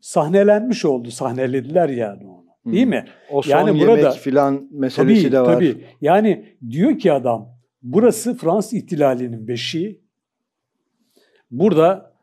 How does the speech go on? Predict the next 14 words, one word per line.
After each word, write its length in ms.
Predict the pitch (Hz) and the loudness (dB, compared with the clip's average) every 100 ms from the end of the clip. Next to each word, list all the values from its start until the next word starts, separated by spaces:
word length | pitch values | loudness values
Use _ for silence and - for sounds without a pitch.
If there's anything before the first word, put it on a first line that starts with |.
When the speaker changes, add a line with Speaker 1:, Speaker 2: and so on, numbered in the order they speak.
| _ - | _ -4
Speaker 1:
üç 200 | 214 - | -4 -2
tane 280 | 170 127 123 | -2 -2 -2
şey 220 | - 185 | 0 0
geçerlidir. 720 | 170 156 175 165 160 160 147 | 0 0 -2 -2 -4 -6 -6
Liberté, 440 | 120 135 147 123 147 | -4 0 -2 -2 -4
égalité, 460 | 135 135 127 131 | -2 -4 -4 -8
fraternité. 760 | 123 135 120 143 151 156 160 147 _ _ _ _ _ _ _ _ _ _ - | -6 -8 -6 -6 -6 -8 -10 -12 _ _ _ _ _ _ _ _ _ _ -14
İşte 300 | - 175 156 | -4 -4 -4
bu 120 | - | 0
üç 300 | 226 233 - | 0 0 -2
tane 360 | 160 131 113 113 - | 0 0 -2 -10 -12
Fransız 340 | - 165 165 165 | -4 -2 -2 -8
ihtilalinin 640 | 151 151 143 127 131 123 | -12 -2 0 0 -4 -10
prensibinin 880 | 143 143 135 - 117 120 180 202 _ | -4 -2 -2 -8 -10 -6 -6 -8 _